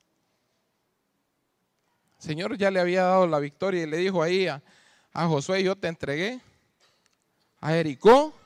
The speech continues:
a su rey, a su ejército". Pero ahora del versículo tres en adelante, el Señor le va a dar las instrucciones a Josué de cómo va a ser para ganar.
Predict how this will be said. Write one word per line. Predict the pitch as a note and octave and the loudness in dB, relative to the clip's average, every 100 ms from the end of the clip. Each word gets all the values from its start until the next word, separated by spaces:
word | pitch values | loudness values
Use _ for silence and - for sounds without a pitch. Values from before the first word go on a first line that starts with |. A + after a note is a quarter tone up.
| - | -10
a | D3+ | -6
su | D#3 D#3 | 0 2
rey, | G#3 A3+ | 4 4
a | F3+ | 2
su | |
ejército". | E3+ G3+ G#3 C#3 - - - _ _ _ _ _ _ _ _ _ | 2 2 -2 -8 -14 -20 -20 _ _ _ _ _ _ _ _ _
Pero | - F3+ F3 | 4 8 10
ahora | G#3 B3+ | 10 10
del | A#3 G3+ | 6 4
versículo | F#3+ - B3 - B3 A3 | 0 0 -2 4 4 4
tres | - C4 | 4 4
en | B3+ A3 | 4 0
adelante, | G#3 G#3 A#3+ B3 - G3+ A3+ - | 2 2 2 0 -2 -2 -2 -6
el | F3 G3 | -6 -4
Señor | - F#3 G#3+ A#3+ A#3+ | -2 0 6 6 6
le | A3 | 4
va | A3 | 6
a | A#3 | 6
dar | A#3 C4+ B3 - _ _ _ | 6 4 -2 -14 _ _ _
las | - B3 C#4 | 2 4 4
instrucciones | D4+ - C#4 A#3 D4+ C#4+ B2+ - - _ _ _ _ _ _ _ _ _ _ _ _ _ _ _ - | 0 -2 -4 2 2 2 -4 -14 -20 _ _ _ _ _ _ _ _ _ _ _ _ _ _ _ -10
a | D3+ | -4
Josué | E3+ D3 - A3+ A#3 A#3+ - - | -2 -2 -2 -4 -4 -12 -20 -12
de | D3+ | -8
cómo | E3 F3+ E3 | -6 -4 -2
va | D#3 | -4
a | |
ser | D3+ C3 A#2+ _ _ _ _ _ _ _ | -4 -12 -14 _ _ _ _ _ _ _
para | C#3+ C3 | -8 -8
ganar. | A#2+ A#2 B2 | -8 -12 -14